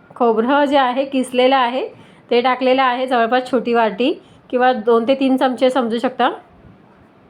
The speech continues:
तेवढे टाकलेलं आहे. त्याच्यानंतर बारीक चिरलेली कोथिंबीर टाकलेली आहे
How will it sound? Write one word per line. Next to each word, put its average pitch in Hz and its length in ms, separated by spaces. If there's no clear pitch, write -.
तेवढे 214 240
टाकलेलं 240 380
आहे. 247 280
त्याच्यानंतर 247 360
बारीक 240 300
चिरलेली 262 340
कोथिंबीर 269 520
टाकलेली 277 380
आहे 269 340